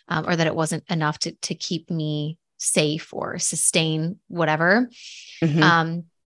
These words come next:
Speaker 1: and that opened up, like, a larger conversation of us just kind of both being really vulnerable about our experience in business and with money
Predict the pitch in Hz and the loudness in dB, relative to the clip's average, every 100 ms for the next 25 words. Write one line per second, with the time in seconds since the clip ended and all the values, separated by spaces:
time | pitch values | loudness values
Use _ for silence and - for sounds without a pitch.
0 | _ _ _ _ 202 185 175 165 165 165 | _ _ _ _ 2 4 4 2 0 -2
1 | 165 170 156 151 151 160 - 160 160 151 | -2 -4 -4 -2 -2 -2 -2 -2 -2 -4
2 | 156 151 170 160 151 - - 156 - 151 | -2 -2 -2 0 -2 -2 -4 -4 -2 -2
3 | 147 151 139 156 156 - 156 151 151 156 | 0 0 0 -2 -4 -2 0 0 0 -2
4 | 156 160 156 - 156 156 143 151 - 156 | -2 -2 -2 -2 -2 0 2 0 -2 -2
5 | 147 - - 156 147 147 151 - 151 143 | -2 -2 -4 -4 -4 -4 -6 -6 -4 -4
6 | 143 147 143 - 151 143 147 156 143 156 | -4 -6 -6 -6 -4 -4 -6 -4 -4 -2
7 | 160 160 | -4 -8